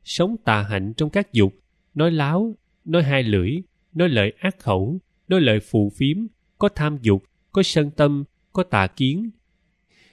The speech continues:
người ấy phải lãnh thọ quả báo được khởi lên ngay hiện tại hay trong một đời khác. Ở đây,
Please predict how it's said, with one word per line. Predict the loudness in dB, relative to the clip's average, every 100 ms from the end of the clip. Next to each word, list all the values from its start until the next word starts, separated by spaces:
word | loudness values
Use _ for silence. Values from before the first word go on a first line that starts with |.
| _
người | 2 2
ấy | 4 0 0 -2
phải | -2
lãnh | -2 -4 -6
thọ | -4 -2 -2 -2
quả | -2 -2
báo | -4 -4 -6 -4
được | -2 -2
khởi | -2 -2 2
lên | 2 2 0 -12 -4
ngay | 0 0
hiện | -2 -4 -4
tại | -4 -4 -6 _ _ _
hay | -2 0 -2 -2
trong | -4 -2
một | -4 -2
đời | -4
khác. | -4 -4 -4 _ _ _ _ _ _ _ _ _ _ _ _ _ _ _ _
Ở | 0
đây, | 2 2 2